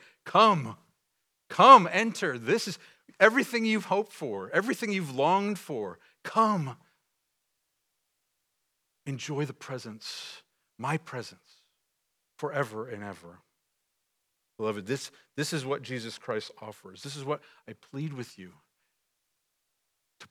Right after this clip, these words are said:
put your faith in Christ and to grow in him. In his presence are pleasures forevermore, the fullness of joy.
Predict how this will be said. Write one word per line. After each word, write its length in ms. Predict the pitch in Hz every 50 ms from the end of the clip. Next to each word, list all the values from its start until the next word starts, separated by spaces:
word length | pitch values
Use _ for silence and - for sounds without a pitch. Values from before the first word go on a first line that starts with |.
| _
put 220 | - - - - -
your 60 | 139
faith 300 | - - 139 127 123 -
in 100 | 113 107
Christ 400 | - - 123 110 104 98 - -
and 120 | - 104 -
to 80 | 113
grow 440 | 95 92 110 104 123 127 123 127 135
in 220 | 135 117 107 107
him. 300 | 101 101 101 92 90 90 - _ _ _ _ _
In 280 | 175 185 196 190 190 180
his 600 | 175 - - 185 180 170 165 151 139 131 - - - _ _ _ _ _ _ _ _ _ _ _
presence 560 | - - 170 185 196 151 147 117 113 - -
are 180 | - - 123 110
pleasures 800 | - - - - 160 170 175 156 151 143 120 110 104 - - - _ _ _ _ _
forevermore, 840 | _ - - 120 117 135 170 143 143 131 127 127 131 131 120 110 95
the 100 | 95 107
fullness 640 | - - - - - 233 233 233 226 196 160 - 185
of 100 | 156 127
joy. 400 | - - 123 107 98 98 113